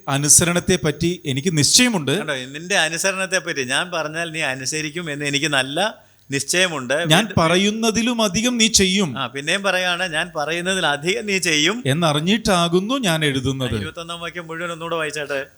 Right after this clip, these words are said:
Speaker 1: "നിന്റെ അനുസരണത്തെ പറ്റി എനിക്ക് നിശ്ചയമുണ്ട്.
Speaker 2: ഉം.
Speaker 1: ഞാൻ പറയുന്നതിലും അധികം നീ ചെയ്യുമെന്നറിഞ്ഞിട്ടാകുന്നു ഞാൻ എഴുതുന്നത്."
Speaker 2: അപ്പൊ ഇതാണ് പൗലോസിന്റെ കോൺഫിഡൻസ്.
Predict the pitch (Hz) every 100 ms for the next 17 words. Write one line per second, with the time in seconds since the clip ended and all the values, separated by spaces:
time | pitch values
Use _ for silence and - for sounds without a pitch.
0 | - 170 220 269 220 208 - 226 220 226
1 | 220 185 - 190 202 190 - 135 135 175
2 | 143 123 - 240 208 131 113 92 127 147
3 | 107 - - - 143 185 233 160 147 170
4 | 208 226 240 254 247 185 165 190 226 262
5 | 151 165 175 - 160 185 233 208 190 147
6 | 165 233 208 165 170 165 110 - _ _
7 | - 123 135 139 131 135 139 139 127 110
8 | 90 139 143 165 180 196 170 165 165 180
9 | 165 139 131 - 117 87 -